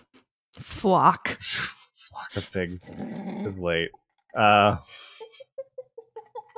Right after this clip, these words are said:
Speaker 2: um, this flock of pi-, I'm gonna run with it. It's a flock of pigs. Can we, can we get into the flock of pigs?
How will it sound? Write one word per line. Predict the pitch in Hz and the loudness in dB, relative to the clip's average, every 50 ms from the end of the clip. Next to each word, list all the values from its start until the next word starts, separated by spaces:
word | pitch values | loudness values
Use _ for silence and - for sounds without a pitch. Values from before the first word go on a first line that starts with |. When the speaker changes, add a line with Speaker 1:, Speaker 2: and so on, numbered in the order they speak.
| 427 - - - - - - - - - - - - - | -16 -16 -12 -10 -6 -6 -4 -4 -4 -4 -4 -6 -2 2
Speaker 2:
um, | - 113 110 104 101 101 98 95 92 92 90 87 90 - _ _ _ _ _ _ | 6 8 8 8 8 8 6 4 2 0 -4 -6 -8 -10 _ _ _ _ _ _
this | 110 113 107 - - - _ _ _ - | -2 -2 -2 -2 -4 -10 _ _ _ -10
flock | - - 117 107 110 - | 2 6 6 6 6 4
of | 104 - - | 0 0 0
pi-, | 120 117 | 0 2
I'm | 120 131 | 4 4
gonna | 139 127 113 | 4 4 6
run | 117 123 131 123 | 6 6 6 4
with | 107 90 | 2 0
it. | 98 98 | -2 -2
It's | 95 - | -2 -4
a | 104 | 0
flock | 101 123 123 123 - | 6 6 6 6 4
of | 110 | 4
pigs. | - 131 117 95 85 - - _ _ _ _ _ | 4 4 4 4 2 -2 -14 _ _ _ _ _
Can | - 123 | -2 0
we, | 123 120 107 101 - | 2 2 0 -2 -2
can | - 123 | -2 0
we | 120 117 | 0 2
get | 113 123 120 | 2 2 2
into | 120 113 117 | 2 0 0
the | 110 104 | -2 2
flock | 110 120 113 107 - | 4 4 4 4 4
of | 98 | 2
pigs? | - 117 113 110 113 110 - | 2 4 4 4 0 -6 -10